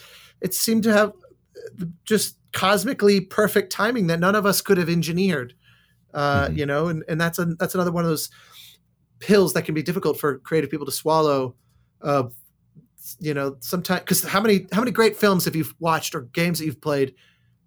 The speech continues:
Speaker 1: that no one knows about? And you were like, "Man, if this had come out one year earlier, one year later, or if it hadn't been for this, or it hadn't been for that," or, like, I was walking out of, Troy and I went and saw, uh,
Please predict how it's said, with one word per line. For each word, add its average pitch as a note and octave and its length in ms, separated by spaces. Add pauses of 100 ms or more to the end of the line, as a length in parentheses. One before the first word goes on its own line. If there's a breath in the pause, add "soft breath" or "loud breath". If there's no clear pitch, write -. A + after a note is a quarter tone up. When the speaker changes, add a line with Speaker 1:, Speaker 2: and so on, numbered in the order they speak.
(120)
Speaker 1:
that E3+ 180
no G3+ 140
one A3 160
knows A#3 240
about? D#3 440 (340)
And F#3 160
you G#3+ 80
were G#3 100
like, G3 240
"Man, F#3 220
if - 80
this G3+ 140
had G3+ 100
come G3+ 180
out F3+ 220 (180)
one A3 220
year A3 100
earlier, F3+ 340
one F3+ 220
year G#3 140
later, E3 280
or C#3 60
if C3+ 140
it C#3+ 60
hadn't G3+ 260
been G#3 160
for G#3+ 100
this, E3+ 300
or D3+ 40
it C3+ 60
hadn't G3 220
been G#3+ 180
for G#3+ 140
that," F3 260
or, C#3 80 (220 loud breath)
like, G#3 180
I A#3 40
was A3+ 160
walking A#3+ 280
out B3 140
of, A3 120 (200 loud breath)
Troy A#3 260
and A#3+ 80
I A#3+ 80
went A#3+ 140
and A#3+ 100
saw, B3 300 (480 loud breath)
uh, G3+ 300